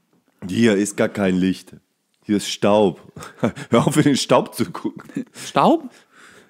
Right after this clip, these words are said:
Speaker 1: Das ist ein staubscher Niesreflex.
Speaker 2: Hm, Staub?
Speaker 1: Das könnte sein.
Speaker 2: Ich schreib mal Curry auf.
Speaker 1: Irgendwas mit Curry.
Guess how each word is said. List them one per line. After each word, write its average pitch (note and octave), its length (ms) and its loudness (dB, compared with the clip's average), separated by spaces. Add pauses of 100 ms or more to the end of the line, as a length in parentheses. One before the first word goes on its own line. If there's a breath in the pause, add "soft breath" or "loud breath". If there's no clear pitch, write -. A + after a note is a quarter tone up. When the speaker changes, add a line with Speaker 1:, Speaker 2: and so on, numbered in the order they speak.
(140 loud breath)
Speaker 1:
Das - 300 -20
ist - 100 -8
ein F#2+ 140 0
staubscher A2+ 460 0
Niesreflex. G2 960 -4
Speaker 2:
Hm, G#3 180 0
Staub? E4+ 420 -2 (560)
Speaker 1:
Das F3+ 200 -6
könnte - 220 -10
sein. - 220 -14 (220)
Speaker 2:
Ich - 160 -10
schreib G3 200 -4
mal D#3+ 100 -4
Curry D3+ 420 -4
auf. G2 280 -12 (380)
Speaker 1:
Irgendwas F3 500 0
mit F#2 160 -8
Curry. D#2 380 -10